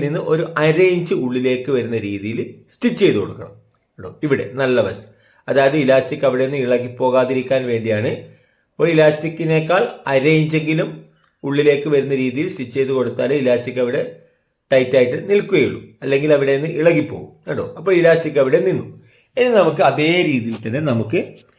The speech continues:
രണ്ടാമത്തെ സൈഡിലും കേട്ടോ, നമ്മൾ ആ ഒരു ആദ്യം നമ്മൾ ഉള്ളിലേക്ക് വെച്ച് കൊടുത്തിട്ടുള്ള ആ ഒരു സൈഡിലും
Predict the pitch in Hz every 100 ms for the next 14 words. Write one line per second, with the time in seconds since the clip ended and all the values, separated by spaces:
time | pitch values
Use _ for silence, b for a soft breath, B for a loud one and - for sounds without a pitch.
0 | b b 151 165 170 175 170 165 165 -
1 | 98 87 85 - _ _ _ _ 240 _
2 | _ _ _ 95 - _ 135 127 127 127
3 | 123 123 - 127 127 135 - 139 120 135
4 | 233 - b b 123 127 127 123 120 190
5 | - - _ _ _ _ _ - 120 139
6 | 123 113 123 123 160 131 131 135 131 127
7 | 120 101 107 160